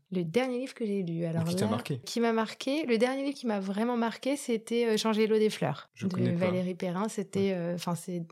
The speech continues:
Speaker 1: un très joli livre pour le coup. Pas du tout sur un sujet, euh, forcément, euh, évident,
Speaker 2: Mm.
Speaker 1: c'est quelque, enfin, à la base,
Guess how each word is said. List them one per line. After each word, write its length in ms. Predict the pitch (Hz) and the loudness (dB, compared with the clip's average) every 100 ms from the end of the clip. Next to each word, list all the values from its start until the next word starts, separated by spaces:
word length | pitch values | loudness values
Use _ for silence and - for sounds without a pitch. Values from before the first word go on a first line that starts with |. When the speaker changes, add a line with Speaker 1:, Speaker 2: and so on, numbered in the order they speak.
| - - | -14 -8
Speaker 1:
un 180 | - 180 | -2 -2
très 260 | 180 - 247 | -2 2 4
joli 240 | 233 202 | 4 2
livre 280 | 175 - - - | 0 -2 -10 -8
pour 120 | 180 | -4
le 100 | 175 | -2
coup. 180 | 170 165 _ - | -4 -12 _ -2
Pas 140 | 208 | 0
du 120 | 202 | 0
tout 160 | 202 226 | -2 -4
sur 220 | 214 202 | -2 -2
un 80 | 180 | -2
sujet, 440 | 170 190 180 190 | -2 -4 0 2
euh, 120 | 180 170 | 2 -2
forcément, 560 | 170 170 - 175 180 | -4 -6 -2 0 0
euh, 380 | 175 165 160 156 | 2 2 0 0
évident, 480 | 160 160 170 185 240 | 0 0 2 2 2
Speaker 2:
Mm. 60 | 254 | 2
Speaker 1:
c'est 240 | 202 170 | 0 -4
quelque, 220 | 165 - | -6 -8
enfin, 320 | 151 170 147 143 | -6 -2 -2 -2
à 60 | 147 | -2
la 80 | |
base, 320 | 147 180 277 | 0 2 0